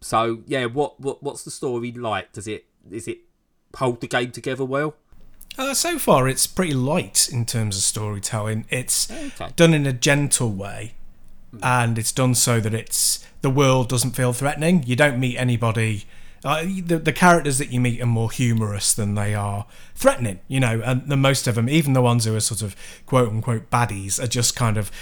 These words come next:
Speaker 2: a bit narky. So it's, it's very much done in a, in a gentle, contemplative, childlike way, rather than a dark, dystopian kind of a way.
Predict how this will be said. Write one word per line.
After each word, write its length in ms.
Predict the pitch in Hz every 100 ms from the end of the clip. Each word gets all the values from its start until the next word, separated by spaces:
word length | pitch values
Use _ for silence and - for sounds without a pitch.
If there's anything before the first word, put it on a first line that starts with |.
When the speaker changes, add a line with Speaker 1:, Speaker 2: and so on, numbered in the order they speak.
| -
Speaker 2:
a 80 | 117
bit 220 | 113 -
narky. 640 | 113 107 101 - - - -
So 380 | - - 127 120 120 - - -
it's, 300 | 160 135 -
it's 180 | 170 135
very 220 | - 165
much 280 | 143 127 -
done 160 | - 131
in 140 | 120
a, 180 | 113 110 - - -
in 120 | 139
a 80 | 120
gentle, 720 | 110 131 123 117 120 107 104 95 - -
contemplative, 880 | 131 120 - 120 110 110 120 110 -
childlike 560 | - 123 117 113 107
way, 300 | 107 110 104 - - - - -
rather 400 | 127 123 107 113
than 240 | 113 110
a 80 | 107
dark, 480 | 110 113 110 110 -
dystopian 640 | 117 - 160 180 120 104
kind 240 | 95 101 98
of 100 | 95
a 80 |
way. 260 | 95 98 101